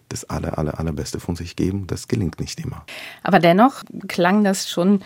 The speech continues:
Speaker 2: sehr euphorisch, was dieses Musikerleben angeht. Dennoch haben Sie sich zweitausendfünfzehn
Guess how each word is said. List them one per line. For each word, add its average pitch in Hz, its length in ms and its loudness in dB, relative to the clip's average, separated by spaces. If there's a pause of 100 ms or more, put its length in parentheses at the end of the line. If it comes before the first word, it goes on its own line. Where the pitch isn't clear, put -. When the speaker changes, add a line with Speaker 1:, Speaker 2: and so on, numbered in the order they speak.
(560)
Speaker 2:
sehr 196 540 6
euphorisch, 208 800 4
was 180 280 4
dieses 185 540 0
Musikerleben 185 1080 6 (120)
angeht. 190 800 4 (460)
Dennoch 254 400 8
haben 240 160 8
Sie 220 100 0
sich 214 280 0
zweitausendfünfzehn 202 1080 2